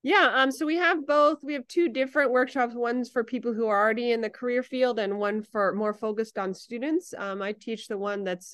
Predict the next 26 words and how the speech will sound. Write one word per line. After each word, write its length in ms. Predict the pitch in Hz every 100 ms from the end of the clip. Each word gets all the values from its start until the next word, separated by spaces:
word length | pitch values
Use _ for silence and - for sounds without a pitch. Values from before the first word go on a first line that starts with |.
| - 185
more 380 | 196 202 208
for 420 | 208 - 180 180 180
focused 320 | 208 196 196
on 160 | 196 180
students. 500 | - 214 226 262 262 _ _ - - _
Um, 460 | 226 233 226 220 214 233 233 _ _ -
it 160 | 240
talks 280 | 320 311 -
about 380 | 277 269 254 226
finding 380 | 277 269 277 269
your 80 |
accomplishments. 800 | 269 285 269 262 262 254 247 254
We 200 | 214 202
look 220 | 190 202 226
at 80 |
a 60 | 214
bunch 240 | 208 214
of 60 | 202
examples 540 | 190 180 196 208 220
of 100 | 226
accomplishments, 680 | 208 240 226 226 220 226 214
thinking 360 | - 196 208 208
about 420 | 196 180 175 156 -
articulating 680 | 165 180 214 220 208 196 196
your 140 | 180 180
value. 540 | 214 226 233 233